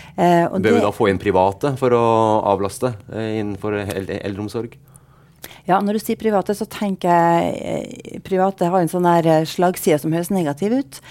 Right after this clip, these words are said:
Speaker 1: men veldig mye av det innovative og gode arbeidet, og ikke minst for eksempel når vi trengte flere barnehager i landet vårt, så er det jo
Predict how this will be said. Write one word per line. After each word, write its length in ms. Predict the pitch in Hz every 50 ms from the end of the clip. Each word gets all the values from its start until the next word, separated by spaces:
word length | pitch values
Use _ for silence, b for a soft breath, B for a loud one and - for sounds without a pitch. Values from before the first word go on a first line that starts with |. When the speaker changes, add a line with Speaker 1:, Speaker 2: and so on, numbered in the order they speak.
| B B B B B B
Speaker 1:
men 120 | 185 196 196
veldig 260 | 214 226 247 247 226
mye 180 | 202 214 226 226
av 60 | 202
det 120 | 180 180
innovative 580 | 196 202 202 202 175 156 160 - - 185 180 175 165
og 100 | 160 160
gode 300 | 196 202 202 202 208 190
arbeidet, 720 | 156 151 151 151 151 - 170 185 196 190 190 160 143 143 147 151
og 100 | 160 160
ikke 160 | 165 - 214
minst 360 | 214 214 208 202 - - -
for 120 | - - 196
eksempel 320 | 180 160 135 - - -
når 120 | 151 151
vi 60 | 156 156
trengte 420 | - - 170 160 160 - - - -
flere 260 | - 175 165 156 156
barnehager 440 | 151 156 160 165 165 160 156 147 139
i 40 | 143
landet 220 | 147 143 143 135
vårt, 140 | 120 - - -
så 120 | - -
er 140 | 147 143 131
det 60 | 170
jo 140 | 214 226 214